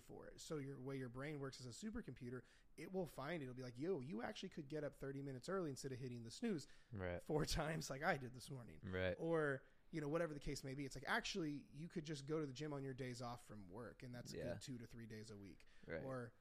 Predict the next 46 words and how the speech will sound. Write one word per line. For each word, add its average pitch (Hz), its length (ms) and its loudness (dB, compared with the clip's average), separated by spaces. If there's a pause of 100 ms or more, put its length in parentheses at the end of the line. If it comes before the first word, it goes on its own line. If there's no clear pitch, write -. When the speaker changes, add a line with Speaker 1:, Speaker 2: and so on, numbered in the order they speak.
(100)
Speaker 1:
whatever 165 280 4
the 139 60 0
case 135 260 -2
may 120 100 -6
be. 113 240 -6
But 139 180 -2
I 135 40 0
think 160 180 -4
a 170 40 2
lot 131 220 -2
of 147 80 -4
it 123 60 -6
is 117 180 -8
the 120 120 -12
mental 117 460 -8
place 143 340 -6
you're 147 160 -4
in, 185 200 -4 (260)
because 139 240 -4
that 135 180 -2
will 127 180 -6
dictate 120 540 -8 (540)
your 120 420 -8 (340)
subconscious 120 640 -6
actions 120 380 -8
and 131 280 -10
thoughts 101 360 -8
to 120 80 -10
find 110 280 -10
the 101 60 -10
solution - 400 -10
as 123 100 -14
well. 98 200 -14 (160)
Speaker 2:
Mm-hmm. 92 500 0
Yeah, 90 160 6
I - 20 4
like 92 180 4
how 95 60 2
you 90 140 4
said 90 240 2
that, 90 160 4
how 87 180 4
your, 85 400 2 (600)
you're 95 160 4
limiting 95 600 8
your, 90 320 2